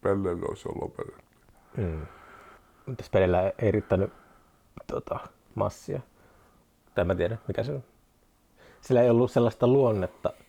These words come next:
Speaker 2: joka haluaa auttaa aloittelevia tai kituvia taiteilijoita säätiön muodossa.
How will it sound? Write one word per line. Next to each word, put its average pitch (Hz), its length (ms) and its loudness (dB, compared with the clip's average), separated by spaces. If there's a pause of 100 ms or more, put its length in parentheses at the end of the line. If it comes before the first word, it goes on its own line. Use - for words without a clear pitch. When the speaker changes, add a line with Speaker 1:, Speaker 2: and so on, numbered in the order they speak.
(760)
Speaker 2:
joka 87 340 -2 (420)
haluaa 90 460 2
auttaa - 520 -2
aloittelevia 98 540 -2 (160)
tai 95 220 2 (1200)
kituvia 92 340 2
taiteilijoita 90 720 -2 (120)
säätiön 90 420 0
muodossa. - 420 -14